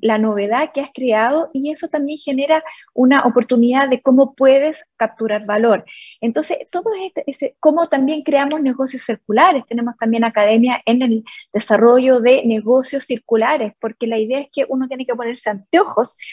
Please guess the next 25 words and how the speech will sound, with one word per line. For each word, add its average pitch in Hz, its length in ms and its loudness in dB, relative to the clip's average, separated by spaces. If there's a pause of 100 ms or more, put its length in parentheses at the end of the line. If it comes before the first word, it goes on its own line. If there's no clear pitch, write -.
(180)
verdes 214 680 2 (300)
y 269 120 4
partir 269 680 2
desde 320 260 2
el 262 80 2
inicio 254 600 2 (340)
con 226 180 2
este 240 420 -2
enfoque 226 480 -2
más 220 200 0
circular. 214 540 2
Entonces, 269 420 2 (380)
ese 330 220 -2
tipo 339 260 2
de 330 100 2
cosas 311 340 2
es 277 60 -2
lo 269 140 0
que 262 80 2
ofrece 240 500 0
Corfo 233 400 0
Conecta, 247 560 0 (320)
que 277 80 4
no 294 140 4
son, 349 200 -2